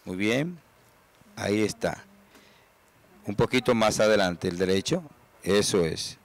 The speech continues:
eso es. Muy bien. Déjeme ayudarlo con el pie.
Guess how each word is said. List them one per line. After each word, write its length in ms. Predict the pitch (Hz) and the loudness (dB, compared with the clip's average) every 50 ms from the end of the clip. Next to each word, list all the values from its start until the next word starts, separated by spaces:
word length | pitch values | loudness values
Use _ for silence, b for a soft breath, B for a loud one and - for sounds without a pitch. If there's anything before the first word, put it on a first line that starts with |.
| _ _ _ _ | _ _ _ _
eso 260 | - 98 98 - 107 | -4 -4 -2 -2 -2
es. 300 | 90 67 55 - - - b b b b b b _ _ _ _ _ _ _ _ - - | -4 -4 -6 -10 -16 -20 b b b b b b _ _ _ _ _ _ _ _ -12 -4
Muy 100 | 98 101 | 0 0
bien. 320 | 95 90 85 85 - - - - | 2 2 0 0 -4 -8 -14 -14
Déjeme 300 | - 90 110 120 131 127 | -2 0 2 4 4 4
ayudarlo 420 | 120 120 113 107 107 107 107 104 | 4 4 6 6 6 6 4 2
con 140 | - - 104 | 0 -4 -8
el 100 | 104 98 | -8 -6
pie. 320 | - 131 139 151 160 190 | -2 2 2 2 2 2